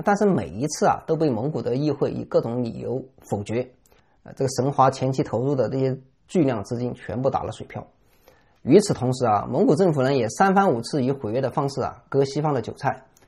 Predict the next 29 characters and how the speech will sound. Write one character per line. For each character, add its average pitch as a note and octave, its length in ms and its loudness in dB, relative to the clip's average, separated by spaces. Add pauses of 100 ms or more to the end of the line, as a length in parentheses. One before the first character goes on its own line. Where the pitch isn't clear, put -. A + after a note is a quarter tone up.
(180)
比 B2 100 -2
如 B2 140 4
二 D#3 120 6
零 C3 140 2
一 E3 80 2
八 F#3 160 -2
年 C3+ 160 0
的 G#2+ 80 -4
时 - 120 -12
候， A2 240 -12
他 C3+ 120 -2
要 C#3+ 160 2
求 A#2+ 180 -2
必 B2 320 -4
和 - 280 -4
必 C#3+ 160 -2
拓 - 300 0 (260)
补 B2 120 2
缴 B2+ 220 4
一 D3+ 200 -2
点 A#2+ 260 -2
五 C3 300 0
五 A#2+ 40 0
亿 B2+ 160 0
美 A2 160 0
元 G2+ 140 -8
的 B2 80 -2
税 C#3 160 -2
款。 - 180 -8